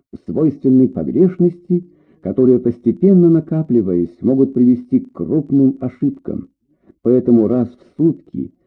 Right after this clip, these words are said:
в двенадцать часов корабельного времени, вахтенный начальник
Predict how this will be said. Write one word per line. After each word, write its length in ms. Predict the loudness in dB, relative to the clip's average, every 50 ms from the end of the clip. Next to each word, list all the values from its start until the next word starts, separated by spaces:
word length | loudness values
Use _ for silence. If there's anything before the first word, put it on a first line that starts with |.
| _ _ -12
в 80 | -10
двенадцать 640 | -6 -2 0 2 2 2 0 -4 -4 -4 -4 -4 -2
часов 480 | -4 -4 -4 -4 -4 -2 -2 -2 -4 -8 _ _
корабельного 600 | -6 -2 -2 0 2 2 4 4 4 4 2 2
времени, 600 | 2 2 4 4 4 6 6 4 4 2 0 -4 _ _ _ _ _ _ -8
вахтенный 560 | -4 -4 -4 -4 -4 _ 0 2 4 4 4
начальник 680 | 4 4 2 -2 -4 -2 0 0 2 2 0 0 -2